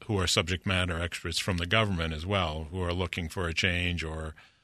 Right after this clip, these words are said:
you know, into the next phase of their careers, 'cause, 'cause that's really what,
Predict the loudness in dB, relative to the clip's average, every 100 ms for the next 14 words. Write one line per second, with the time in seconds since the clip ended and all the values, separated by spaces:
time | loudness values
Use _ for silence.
0 | _ -2 0 2 2 2 2 2 2 2
1 | 2 2 0 0 0 -2 2 2 2 0
2 | -2 -6 -12 -12 0 2 2 4 4 4
3 | 0